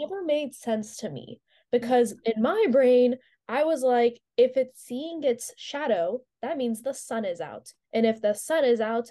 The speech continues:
Speaker 1: that means it's sunny, and sunny means spring. So that should mean spring comes sooner. Whereas if it doesn't see its shadow, that means no sun, cloudy day.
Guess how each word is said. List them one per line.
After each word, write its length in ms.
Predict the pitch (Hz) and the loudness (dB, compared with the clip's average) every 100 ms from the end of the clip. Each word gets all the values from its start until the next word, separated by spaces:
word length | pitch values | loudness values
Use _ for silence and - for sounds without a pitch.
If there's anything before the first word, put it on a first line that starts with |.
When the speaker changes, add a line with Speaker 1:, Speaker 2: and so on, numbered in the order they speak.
| - | -6
Speaker 1:
that 180 | 262 226 | -6 -4
means 240 | 240 226 | -6 -2
it's 240 | - 247 - | -2 -2 -4
sunny, 520 | - 226 202 196 190 | -6 -4 -4 -8 -8
and 180 | 214 208 | -8 -8
sunny 340 | 214 311 311 302 | -6 -4 -4 -4
means 340 | 254 254 240 | -2 -2 -4
spring. 520 | - - 208 175 160 180 _ _ - | -8 -8 -6 -6 -8 -18 _ _ -8
So 400 | - 220 208 - | -2 -2 -2 -8
that 280 | - 277 311 | -6 -4 -4
should 220 | - 294 | -2 0
mean 480 | 233 233 226 226 220 _ _ _ _ | 2 2 2 0 -4 _ _ _ _
spring 420 | - - 262 254 | -18 0 2 2
comes 360 | 240 226 220 - | 0 -2 -2 -2
sooner. 400 | 226 175 165 - _ _ _ _ _ | -2 -2 -6 -10 _ _ _ _ _
Whereas 380 | 240 254 254 240 | 2 4 4 2
if 140 | 240 | 2
it 120 | 220 | 0
doesn't 360 | 285 339 330 277 | 0 0 -4 -8
see 160 | 262 226 | -4 -6
its 120 | - | -6
shadow, 640 | 226 208 208 202 208 220 _ - | -8 -6 -4 -4 -6 -8 _ -4
that 120 | 226 | -2
means 240 | 240 220 | -2 -4
no 220 | 220 247 294 | -2 -2 -2
sun, 500 | - 240 233 226 233 _ | -6 -4 -4 -6 -8 _
cloudy 380 | - 247 247 240 | -10 -6 -6 -2
day. 420 | 208 208 208 | -2 -2 -4